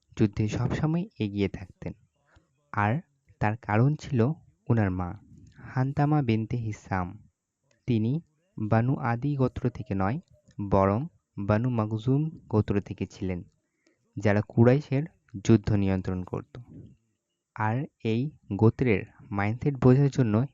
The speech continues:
একটি উদাহরণ যথেষ্ট যে এই গোত্র থেকেই ছিলেন হযরত খালিদ বিন ওয়ালিদ রাদিয়াল্লাহু তাআলা আনহু। এর অর্থ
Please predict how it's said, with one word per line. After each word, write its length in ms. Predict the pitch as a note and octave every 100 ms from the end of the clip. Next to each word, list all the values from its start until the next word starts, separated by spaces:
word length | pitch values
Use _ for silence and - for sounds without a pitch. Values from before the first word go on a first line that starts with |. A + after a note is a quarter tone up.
| _ E3
একটি 400 | C3 - D#3+ C#3
উদাহরণ 440 | A#2+ B2 B2 A#2+
যথেষ্ট 560 | G#2+ G2 - A#2 - A#2 D3+ _ _ _ _ G#2
যে 220 | - G#2
এই 260 | - A#2+ A#2
গোত্র 360 | A2 - C3+
থেকেই 340 | C3+ C#3+ - D#3+
ছিলেন 400 | - G#2+ G#2 A2+ _ _ _
হযরত 400 | - G2+ F#2+ G2
খালিদ 480 | - - A#2 A#2 A2
বিন 100 | G#2+
ওয়ালিদ 460 | F#2+ F#2+ G2 G2 G2
রাদিয়াল্লাহু 440 | F#2 - F#2 F#2
তাআলা 300 | - F2+ F2+
আনহু। 340 | F2+ F2+ F#2 G2+ _ _ _ _ _ _ _ -
এর 200 | B2 B2+
অর্থ 460 | A2+ A#2 - -